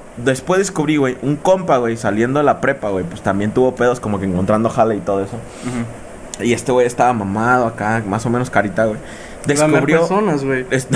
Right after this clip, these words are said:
Speaker 1: <laughs>
Speaker 2: Ah.
Speaker 1: meaba personas. No,
Speaker 2: <laughs>
Speaker 1: aún peor, güey.
Speaker 2: Ujú.
Speaker 1: Este, este güey se masturbaba en gente, gente, enfrente de gente rica, güey.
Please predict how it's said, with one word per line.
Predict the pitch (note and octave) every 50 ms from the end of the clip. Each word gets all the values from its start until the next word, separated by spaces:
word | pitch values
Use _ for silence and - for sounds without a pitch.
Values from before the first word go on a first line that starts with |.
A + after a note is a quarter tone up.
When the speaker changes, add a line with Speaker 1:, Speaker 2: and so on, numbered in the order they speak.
| - - -
Speaker 1:
<laughs> | - A3 - C3+
Speaker 2:
Ah. | C#3+ D3+ E3+
Speaker 1:
meaba | D#3 D#3+ D#3+ D#3+ E3+ F3+ F3
personas. | - C#3 - - - E3 - G3+ D#3+ A2+ F2 -
No, | - E3 E3 - - -
Speaker 2:
<laughs> | -
Speaker 1:
aún | - C#3+ E3 F3+ G3
peor, | E3+ - F#3+ F#3 F#3 E3+
güey. | C#3 A2+
Speaker 2:
Ujú. | - - - - - - - C#3 C#3 C#3+ C3+
Speaker 1:
Este, | C3 C#3 C#3 C#3 - - C3+ C3+ C3 B2+ B2 - - F3+
este | G#3+ G#3 - - A3
güey | G3 G3 G3+ G3 G3 G3+ F3+ - - - - - - - -
se | - - - D#3+
masturbaba | D#3 D3+ D3+ - - E3 D#3 D#3+ D#3+ E3 F3 F3+ F#3 F#3+
en | G3 F#3
gente, | E3+ F#3 F#3 F3 G3 F#3+ E3+
gente, | F3 E3+ E3+ F3 E3+ - -
enfrente | C#3+ C#3 C#3 E3 E3+ E3+ F3 F#3+
de | F3 E3
gente | E3 D#3+ E3 F3+ F3+
rica, | F3+ F#3+ F#3 - F#3+ F3
güey. | D3+ C3